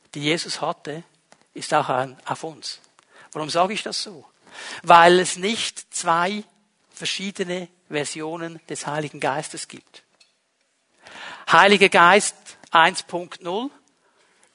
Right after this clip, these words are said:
die Originalversion für Jesus und Heiliger Geist zwei Punkt fünf, dann für die anderen.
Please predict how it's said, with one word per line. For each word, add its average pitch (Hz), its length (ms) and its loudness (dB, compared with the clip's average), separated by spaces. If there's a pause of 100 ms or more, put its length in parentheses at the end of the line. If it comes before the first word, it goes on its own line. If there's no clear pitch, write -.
(120)
die 170 60 -4
Originalversion 185 920 -2
für 175 140 -14
Jesus 190 600 -8
und 160 240 -16
Heiliger 160 360 0
Geist 160 420 -4
zwei 156 260 -4
Punkt 156 400 -14
fünf, 180 420 -14
dann 143 220 -14
für - 140 -20
die 147 160 -12
anderen. 151 320 -14